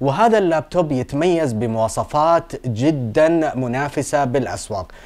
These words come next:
سواء من ناحية الأداء العالي جدًا وأيضًا من ناحية السعر. الجهاز يعتبر من أنحف اللابتوبات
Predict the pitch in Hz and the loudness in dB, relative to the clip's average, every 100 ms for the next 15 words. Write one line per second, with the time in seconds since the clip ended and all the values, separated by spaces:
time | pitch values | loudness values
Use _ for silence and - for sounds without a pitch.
0 | - - 147 160 120 120 104 117 123 175 | -14 0 2 4 2 -2 -4 -2 0 -2
1 | - 170 160 190 196 151 135 151 151 113 | 0 -2 2 2 4 2 2 2 0 -2
2 | 107 87 143 190 190 170 214 175 233 220 | -4 2 2 4 2 2 2 2 2 0
3 | - - - 165 160 185 170 190 175 131 | -10 -8 0 2 4 4 4 2 2 2
4 | 127 160 - 170 170 - - - - 131 | 0 -2 0 0 0 -6 -6 -6 -2 -2
5 | 104 - 147 139 135 151 139 95 - 120 | -2 -2 4 4 4 4 2 -2 -6 2
6 | 139 131 - 120 95 95 101 147 202 - | 2 2 -2 -8 -6 -8 -8 -8 -12 -2
7 | 190 202 139 - 107 - 95 120 151 175 | 2 2 0 -6 -12 -10 -4 -2 0 0
8 | 135 139 180 196 | 2 2 2 2